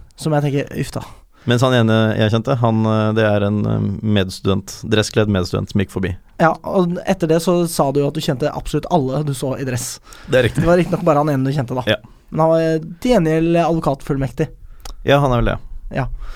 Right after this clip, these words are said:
Speaker 1: Så, eh, ja. Det er forskjell på folk, si. <laughs>
Speaker 2: Det er det.
Speaker 1: Eh, streamfest gidder faen ikke.
Speaker 2: Nei, men,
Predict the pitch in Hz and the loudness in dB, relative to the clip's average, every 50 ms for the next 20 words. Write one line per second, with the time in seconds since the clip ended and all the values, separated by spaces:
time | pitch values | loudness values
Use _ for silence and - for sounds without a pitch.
0 | - - - - - - - - - 156 151 147 147 147 147 147 147 147 147 147 | -12 -12 -14 -14 -14 -14 -12 -6 -4 -2 0 2 2 2 4 4 4 2 2 2
1 | 147 147 147 143 - - - - - - 208 208 214 180 151 143 139 135 175 180 | 2 2 0 0 -2 -4 -10 -10 -2 0 2 2 4 4 6 6 6 6 6 4
2 | 180 - - 190 - - - - - - - - 196 - - - - 131 123 113 | 4 4 2 2 2 0 -4 -8 -12 -10 -2 0 0 0 0 0 2 4 6 6
3 | 107 110 - - - - - - - - - - - - - 180 185 190 196 190 | 4 2 -2 -8 -14 -14 -14 -16 -16 -18 -20 -18 -8 0 2 4 4 4 4 4
4 | - 233 196 170 214 240 240 - 202 175 170 180 202 202 196 190 185 - - - | 2 2 4 4 4 2 2 0 0 0 0 2 2 2 2 2 0 -2 -6 -10
5 | - - - - - - - - - 135 - - - - - 127 127 123 | -16 -20 -20 -20 -16 -14 -8 0 2 2 2 2 0 0 2 4 4 6